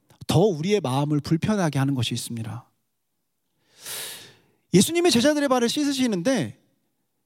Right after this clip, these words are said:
베드로를 제외하고 그 어떤 제자들도 "아, 예수님, 안 됩니다. 안 됩니다. 어떻게 예수님이 저의 발을 씻으실 수 있겠습-, 있으십니까?" 이렇게 거절하거나 거부하는 모습이 보여지지 않습니다. 왜 그럴까요?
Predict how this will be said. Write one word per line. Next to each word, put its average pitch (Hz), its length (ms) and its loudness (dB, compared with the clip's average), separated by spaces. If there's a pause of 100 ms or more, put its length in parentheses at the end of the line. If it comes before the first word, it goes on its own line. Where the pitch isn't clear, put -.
(400)
베드로를 330 600 2
제외하고 247 500 2
그 - 180 -2 (140)
어떤 392 460 0
제자들도 247 540 0 (140)
"아, 156 120 0
예수님, 190 280 0
안 160 140 0
됩니다. 175 420 -6
안 175 100 -4
됩니다. 233 340 -2 (260)
어떻게 320 320 2
예수님이 294 360 0
저의 240 200 4
발을 254 180 0
씻으실 294 260 -4
수 262 120 -4
있겠습-, 247 420 -2 (120)
있으십니까?" 240 520 -2 (380)
이렇게 202 460 0 (360)
거절하거나 147 760 0
거부하는 143 560 0
모습이 120 360 -2
보여지지 127 520 -2
않습니다. 131 600 -8 (2250)
왜 151 140 4
그럴까요? 147 640 -4